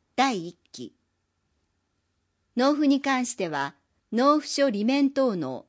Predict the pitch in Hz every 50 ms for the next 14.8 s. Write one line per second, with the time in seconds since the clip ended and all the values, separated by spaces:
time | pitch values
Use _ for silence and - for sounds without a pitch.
0 | _ - 214 254 302 320 - 330 320 294 330 311 311 302 247 240 208 190 175 151
1 | 147 139 135 - - _ - 185 175 - 240 247 247 262 247 233 233 220 208 -
2 | 202 190 190 196 - 196 175 156 131 - _ _ _ _ _ _ _ _ _ _
3 | _ _ _ _ _ _ _ _ _ _ _ _ _ _ _ _ - - 262 269
4 | 277 269 254 247 240 240 233 - - 220 302 285 - - _ _ _ - 220 247
5 | 262 254 220 240 233 226 220 - - 185 165 160 - _ _ _ _ _ _ _
6 | - 208 208 233 240 233 - - 226 208 196 190 180 - - _ _ _ - 233
7 | 277 294 285 247 277 277 247 175 151 - - - 160 156 147 147 139 101 - _
8 | _ _ _ _ _ _ _ _ _ _ _ _ _ _ _ _ _ _ _ _
9 | _ _ _ _ _ _ _ _ _ _ _ _ _ _ _ _ _ _ _ _
10 | _ _ _ _ _ _ _ _ _ _ _ _ _ _ _ _ - - 277 320
11 | 311 311 311 311 311 - 269 269 262 247 247 262 277 302 302 302 302 285 269 277
12 | 262 233 240 - 160 143 139 131 110 98 78 - _ _ _ _ _ _ _ _
13 | _ _ _ _ _ - 262 277 302 302 - - - 262 254 247 240 226 - -
14 | - - - 254 262 254 - - - 208 196 190 180 160 127